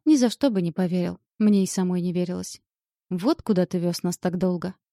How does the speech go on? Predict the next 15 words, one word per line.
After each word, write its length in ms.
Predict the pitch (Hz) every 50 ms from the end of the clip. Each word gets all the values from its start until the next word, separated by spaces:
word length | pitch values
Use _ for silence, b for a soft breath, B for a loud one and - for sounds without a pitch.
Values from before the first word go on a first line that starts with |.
| _ _
втянула 420 | - - - 185 185 185 196 240
полной 320 | 240 - 208 180 180 180 175
грудью 340 | 165 165 175 175 - 170 175
свежий, 480 | - - - 175 185 196 180 208 202
пахнущий 680 | - _ - 180 190 - - 262 254 - - - 226 208
елью 380 | 180 180 185 175 175 170 180
воздух. 460 | 160 170 170 165 - - 175 - - _ _ _ _ _ _
«Я 180 | - 254 262 240
же 80 | 196
сказал, 380 | 214 - - - 202 185 247 311
что 180 | - - - 226
нам 160 | 202 185 185
всем 240 | - - 185 175 170
нужно 240 | 170 170 165 185
проветриться». 640 | 175 - 247 240 208 170 - - 170 - - - -